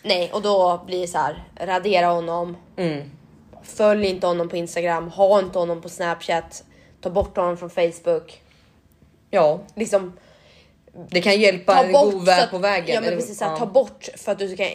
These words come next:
Speaker 1: eh, vet du, ta bort honom på de sociala medierna för att inte se vad han gör, eller hon.
Speaker 2: Mm. Ja, för om man ser vad sitt ex gör om dagarna eller bla, bla, bla, då, då lär man ju tänka på sitt ex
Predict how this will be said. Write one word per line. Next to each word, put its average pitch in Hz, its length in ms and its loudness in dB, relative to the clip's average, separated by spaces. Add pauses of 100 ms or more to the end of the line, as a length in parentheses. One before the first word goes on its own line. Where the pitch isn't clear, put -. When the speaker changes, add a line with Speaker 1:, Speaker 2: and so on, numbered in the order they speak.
(160)
Speaker 1:
eh, 185 300 -2
vet 190 180 -10
du, 190 80 -12
ta 202 140 -10
bort 247 340 -2 (560)
honom 185 360 -6
på 180 100 -18
de 175 220 0
sociala 180 380 -4
medierna 180 340 2
för 185 140 -12
att - 100 -16
inte 180 300 -10
se 175 180 -2
vad 156 120 -6
han 165 220 -8 (140)
gör, 160 320 -2
eller 175 260 -2 (260)
hon. 170 160 -8
Speaker 2:
Mm. 156 240 -10 (500)
Ja, 147 300 0
för 175 180 4 (180)
om 190 220 2
man 170 180 2
ser 185 360 4
vad 156 340 4 (360)
sitt 151 260 -10
ex - 340 -6
gör 220 440 2 (320)
om 170 180 -2
dagarna 190 580 4
eller 180 140 2
bla, 165 180 2
bla, 165 120 2
bla, 165 200 2
då, 180 260 -4 (460)
då 185 140 2
lär 214 380 2
man 196 180 0
ju 175 80 0 (260)
tänka 180 340 0
på 170 220 -4
sitt 151 160 -8
ex 147 360 -6